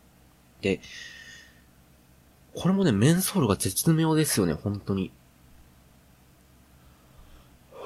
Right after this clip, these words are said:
うん。タバコの味を邪魔しないメンソールだな。メンソールの中では一番、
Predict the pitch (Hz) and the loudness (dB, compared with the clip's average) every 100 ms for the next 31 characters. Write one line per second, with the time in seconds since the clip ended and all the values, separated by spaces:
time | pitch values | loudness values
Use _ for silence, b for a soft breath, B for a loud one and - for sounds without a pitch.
0 | B B B B B B B B - - | B B B B B B B B -20 -20
1 | _ - - _ - - - _ _ _ | _ -20 -20 _ -20 -20 -20 _ _ _
2 | _ 117 110 95 80 - _ _ _ _ | _ -6 -4 -4 -6 -12 _ _ _ _
3 | _ _ _ _ _ _ B B B B | _ _ _ _ _ _ B B B B
4 | - 160 175 180 180 165 156 151 160 160 | 2 4 4 4 4 4 2 2 2 2
5 | 156 151 147 139 143 98 80 52 - 120 | 0 0 -2 -2 -2 0 -2 -6 -4 2
6 | 175 180 - 214 151 123 104 110 110 92 | 2 2 0 2 4 4 2 0 0 2
7 | 90 87 - - 160 151 | 0 0 0 2 0 -2